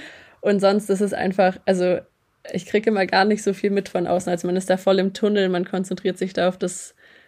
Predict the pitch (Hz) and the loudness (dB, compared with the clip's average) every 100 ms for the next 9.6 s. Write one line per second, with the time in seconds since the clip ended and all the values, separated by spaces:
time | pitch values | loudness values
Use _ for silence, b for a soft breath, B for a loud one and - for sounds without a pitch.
0 | b b _ - 214 214 185 185 185 185 | b b _ 2 4 4 4 2 0 -4
1 | 190 185 196 180 185 190 190 202 202 208 | -4 -2 0 2 2 -2 -4 -2 -2 -4
2 | - 170 170 - b b b b b b | -4 -4 -4 -8 b b b b b b
3 | _ _ _ 208 208 220 240 226 220 226 | _ _ _ 2 2 4 6 6 4 2
4 | 220 208 190 214 226 208 - 226 247 269 | 2 0 0 4 4 4 0 2 4 4
5 | 285 - 220 220 220 233 233 226 226 233 | 0 0 0 2 2 2 2 2 2 2
6 | 233 226 233 214 - 214 214 208 196 196 | 4 4 4 2 2 2 2 0 0 2
7 | - - _ _ 214 214 202 196 190 - | 0 -4 _ _ -2 2 4 2 -2 0
8 | 202 196 190 220 233 240 - 208 208 208 | 0 0 -2 0 0 0 2 2 2 0
9 | 220 220 220 220 233 226 | 0 2 2 0 0 -2